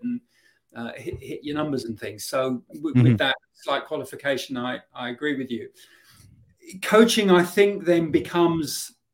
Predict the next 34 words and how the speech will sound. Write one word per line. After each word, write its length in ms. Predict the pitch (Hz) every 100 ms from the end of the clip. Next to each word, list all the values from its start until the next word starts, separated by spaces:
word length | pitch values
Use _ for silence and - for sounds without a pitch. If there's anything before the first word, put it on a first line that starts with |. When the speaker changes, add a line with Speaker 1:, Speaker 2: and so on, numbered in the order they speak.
| _ _ _ - -
Speaker 1:
the 160 | 151 151
means 500 | 151 170 180 170 -
by 220 | 160 147
which 300 | 143 160 -
leaders 360 | 151 147 139
can 220 | - 143 143
make 260 | 143 135
that 340 | 147 139 - _
transition. 720 | - 139 131 156 - 113 - _ _ _ _ _ _
So 640 | - 175 160 165 156 - - - _ _ _ _ _
I, 380 | - 160 185 180
I 100 | 185 196
guess, 260 | 202 190
again, 260 | 185 185 175
when 160 | 160
I, 440 | 180 185 180 170 - - -
uh, 180 | - -
think 280 | - 180 175
back 220 | 165 -
to 480 | - 160 156 151 147
some 240 | - 175
of 60 | 151
the 120 | 175
early 140 | 202
conversations 720 | 180 156 135 - 143 120 143
around 280 | 127 135 131
this, 220 | 131 131
we 80 | 151
were 100 | 143
saying 380 | 135 - 165 160
to 100 | 147
leaders, 440 | 143 147 143 139 151
"Well, 180 | 156 160
look, 260 | 139 -